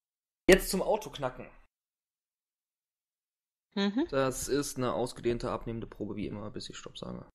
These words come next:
Speaker 2: Auf?
Speaker 1: Ja,
Speaker 2: Schlosser?
Speaker 1: Bodenmechanik-Krams. Ach, das Schloss interessiert
Speaker 2: Oh.
Speaker 1: mich überhaupt nicht. Das Schloss machst du auf und da ist der Laden gelaufen, aber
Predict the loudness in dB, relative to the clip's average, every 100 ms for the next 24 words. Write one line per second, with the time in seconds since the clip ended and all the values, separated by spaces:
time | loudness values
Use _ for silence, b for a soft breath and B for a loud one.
0 | _ _ _ _ 4 4 4 -6 -12 _
1 | -20 _ _ -20 -10 -6 -2 -2 -2 2
2 | 4 6 4 4 0 -4 0 2 2 -2
3 | -2 -4 -4 -2 0 0 -2 2 0 0
4 | -4 -4 -6 -8 -10 -8 0 2 0 -4
5 | -6 -8 -12 -10 -6 -6 -6 -12 -12 -16
6 | -12 -14 -12 -14 -12 -12 -10 -10 -8 -10
7 | -12 -12 -12 -10 -12 -10 -12 -12